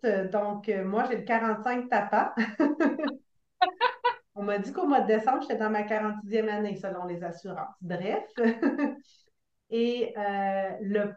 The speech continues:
poids a toujours été un struggle incroyable. Incroyable dans le mauvais sens du terme, là. Tu sais, ça a toujours été,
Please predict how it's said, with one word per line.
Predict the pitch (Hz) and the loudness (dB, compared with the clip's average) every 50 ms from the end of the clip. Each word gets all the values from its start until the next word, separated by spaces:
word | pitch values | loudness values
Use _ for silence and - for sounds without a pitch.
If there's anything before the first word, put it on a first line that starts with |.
| _ _ _ | _ _ _
poids | - 240 247 277 277 320 339 339 330 - - | -6 -4 0 2 2 2 2 2 -2 -2 -2
a | 214 202 202 202 | -2 -2 -2 -2
toujours | - - 269 262 254 220 254 262 277 294 294 294 294 294 - | -6 -6 -4 -4 -2 -2 -2 -2 0 0 0 -2 -4 -6 -8
été | 208 208 208 208 - _ 240 240 240 247 247 247 240 247 - _ _ _ _ _ _ _ _ | -8 -8 -8 -10 -10 _ -6 -6 -4 -4 -6 -6 -8 -10 -12 _ _ _ _ _ _ _ _
un | 208 196 190 190 | -8 -8 -8 -8
struggle | 190 - - - 233 214 202 202 - 208 208 214 214 214 - 220 | -10 -12 -10 -2 0 2 2 2 0 0 0 0 0 -2 -2 -4
incroyable. | 208 202 202 - 196 180 180 185 180 170 175 175 175 175 165 175 175 - _ _ _ - | -6 -8 -4 -2 -2 0 0 0 -2 -2 -4 -6 -8 -8 -10 -10 -12 -16 _ _ _ -6
Incroyable | 208 208 208 208 - 220 214 220 226 233 220 202 | -6 -6 -4 0 2 2 4 4 4 4 2 0
dans | 208 196 190 190 190 | -2 -2 -2 -2 -4
le | 185 185 185 | -4 -4 -2
mauvais | 196 202 208 214 214 214 208 196 202 | -2 0 0 0 0 -2 -2 -6 -6
sens | - 220 202 196 190 185 175 165 | -8 -8 -8 -6 -6 -8 -10 -12
du | 160 175 - _ | -14 -16 -12 _
terme, | 202 185 175 170 165 165 165 160 | -8 -6 -6 -6 -8 -8 -10 -12
là. | 156 160 160 - _ | -12 -14 -16 -18 _
Tu | _ 202 202 202 196 | _ -8 -8 -8 -8
sais, | 190 - - | -10 -12 -10
ça | - 180 | -8 -8
a | 180 180 180 - _ | -8 -8 -10 -12 _
toujours | 262 262 247 214 240 247 247 247 233 | -4 -4 -2 -2 0 -2 -2 -2 -2
été, | 214 196 - - - 226 226 226 220 220 214 220 | -4 -4 -6 -6 -4 -2 0 0 0 -2 -4 -8